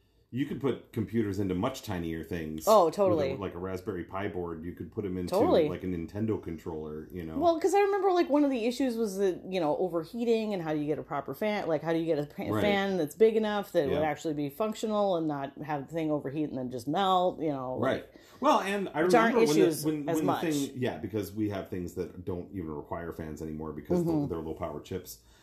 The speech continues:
Speaker 1: Um, but I do remember that thing when it heated up, it smelled like the thirties.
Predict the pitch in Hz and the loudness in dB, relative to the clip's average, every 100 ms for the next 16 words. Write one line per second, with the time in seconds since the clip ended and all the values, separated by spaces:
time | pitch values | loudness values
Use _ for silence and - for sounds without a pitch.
0 | _ - 95 85 117 110 110 156 135 113 | _ -6 -4 -2 0 2 4 2 4 2
1 | 113 101 82 90 - - 95 85 87 87 | 2 0 -2 -4 -4 -6 -4 -4 -4 -6
2 | - 117 107 87 92 90 92 - 92 98 | -8 -4 -4 -2 -4 -4 -6 -6 -4 -4
3 | 92 90 90 87 - 87 - 87 78 67 | -4 -6 -6 -6 -6 -6 -4 -4 -4 -8
4 | - - | -12 -14